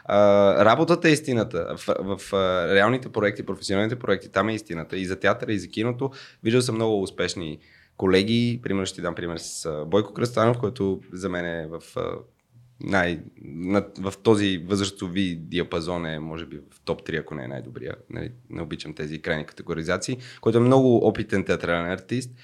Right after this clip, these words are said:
и, а, вече с много, много филмови проекти зад гърба си от, а, сериали, от филми и така нататък. И съм чувал от твои колеги режисьори, казват, този човек вече толкова добре знае, че всъщност той спестява осемдесет процента от моята работа.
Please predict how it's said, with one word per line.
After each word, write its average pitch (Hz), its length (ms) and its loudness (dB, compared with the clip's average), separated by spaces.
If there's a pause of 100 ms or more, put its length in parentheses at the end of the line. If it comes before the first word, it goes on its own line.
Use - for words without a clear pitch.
(300)
и, 113 520 -2
а, 107 80 2
вече 110 300 0
с 113 240 -6
много, 117 300 8
много 101 200 0
филмови 85 360 -6
проекти 78 340 -6
зад 76 160 -10
гърба 80 280 -4
си 120 180 -8
от, 85 320 -10
а, 92 60 -8 (380)
сериали, 104 480 -2
от 85 140 -6
филми 95 240 -6
и 80 40 -10
така 87 220 -2
нататък. 82 420 -8 (360)
И 131 100 -2
съм 131 240 0
чувал 127 360 2
от 107 140 -4
твои 107 180 2
колеги 92 300 -2
режисьори, 104 380 -4
казват, 104 320 -2
този 101 280 -4
човек 92 320 -4
вече - 280 -8
толкова 92 240 -6
добре 95 300 0
знае, 90 400 -4
че 90 340 -4
всъщност 101 480 -8
той 98 140 0
спестява 87 800 -2 (140)
осемдесет 87 380 -6
процента 85 300 -8
от - 80 -14
моята 82 240 -8
работа. 71 260 -10